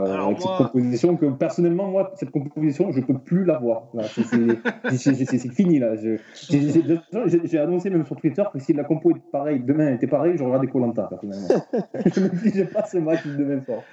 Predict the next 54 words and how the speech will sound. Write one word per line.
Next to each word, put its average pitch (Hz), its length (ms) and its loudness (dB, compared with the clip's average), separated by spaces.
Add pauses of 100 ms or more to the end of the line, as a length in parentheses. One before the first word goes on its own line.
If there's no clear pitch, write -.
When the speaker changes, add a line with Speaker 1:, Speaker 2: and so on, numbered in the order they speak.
(140)
Speaker 1:
Ben 160 140 -6
moi, 151 140 4
Speaker 2:
Mais 156 60 6
Speaker 1:
c'est 156 140 2
Speaker 2:
voilà, 165 220 2
Speaker 1:
simple, 131 100 -4
Speaker 2:
oui. 117 80 -2
Speaker 1:
hein. 233 80 -12 (440)
J'avais, 160 300 -6
Speaker 2:
Vas-y, 156 140 -2
Speaker 1:
j'avais, 151 200 0
Speaker 2:
Idriss, 120 100 -6
vas-y. 123 160 -2
Speaker 1:
j'avais 156 260 -4
pas 196 140 -10
attendu, 185 400 -8
euh... 151 680 -4
Bon, 127 80 -12
déjà, 139 220 -6
j'ai 139 80 -10
pas 160 140 -8
attendu 156 260 -8
la 156 100 -4
compo, 185 480 -8
mais, 160 240 -6
euh, 139 640 -10 (680)
d-, 139 300 -18 (100)
<laughs> 135 160 -12
dès 214 160 0
que 175 80 -4
j'ai 185 140 -4
vu 202 260 -4
le 190 100 -4
match, 202 460 -6
je, 147 240 -12
j'ai, 151 140 -16
en 147 100 -12
fait, 202 100 -10
j'avais 165 200 -2
posé 175 280 -10
un 185 80 -6
petit 160 200 -14
pari 185 340 -8
sur, 160 320 -8
euh, 139 240 -12 (120)
Porto 190 360 -6
gagne 190 340 -6
avec, 156 360 -10
euh, 143 240 -14
au 226 80 -4
moins 226 240 -2
deux 196 200 -6
buts 190 220 -10
inscrits, 202 480 -12